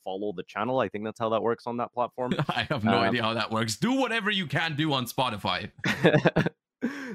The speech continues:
Speaker 1: Uh, so yeah, we will be filming this live, uh, once a week. Uh, we might do a couple, uh,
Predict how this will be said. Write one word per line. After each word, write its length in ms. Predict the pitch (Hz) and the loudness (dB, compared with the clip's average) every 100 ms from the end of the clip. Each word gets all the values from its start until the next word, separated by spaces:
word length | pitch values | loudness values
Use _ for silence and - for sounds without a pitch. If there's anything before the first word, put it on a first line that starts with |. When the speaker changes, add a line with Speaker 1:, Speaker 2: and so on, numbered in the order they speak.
| - 120 | -6 0
Speaker 1:
Uh, 340 | 120 120 95 | 2 2 0
so 100 | 156 | 4
yeah, 220 | 208 135 - | 6 6 4
we 440 | 123 147 147 143 135 | 2 4 6 4 4
will 240 | 131 143 | 4 4
be 140 | 131 135 | 4 0
filming 300 | 143 143 170 | 0 0 -2
this 120 | - | 0
live, 460 | 156 139 151 196 - | 6 8 8 4 2
uh, 160 | 113 110 | 4 6
once 260 | 113 127 151 | 4 0 -2
a 60 | |
week. 340 | 117 135 - - | -2 -4 -4 -2
Uh, 180 | 104 98 | -2 0
we 100 | 117 | 2
might 320 | 123 139 - | 4 4 2
do 140 | 127 117 | 0 0
a 60 | |
couple, 560 | - 131 - 101 90 - _ _ | 2 0 2 -2 -2 -6 _ _
uh, 400 | 87 87 85 82 | -6 -4 -4 -6